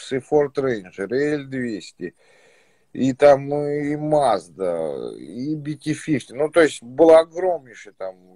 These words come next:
пикапщиков такой сегмент людей, да, которые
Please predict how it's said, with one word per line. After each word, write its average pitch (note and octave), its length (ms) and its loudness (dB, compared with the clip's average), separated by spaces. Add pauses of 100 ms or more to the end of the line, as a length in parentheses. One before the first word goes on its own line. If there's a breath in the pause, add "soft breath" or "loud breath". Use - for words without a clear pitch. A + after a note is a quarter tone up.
пикапщиков - 580 -4
такой G#2+ 260 -6
сегмент G#2 500 -14
людей, G2+ 340 -6
да, A2 160 0
которые G#2 460 -2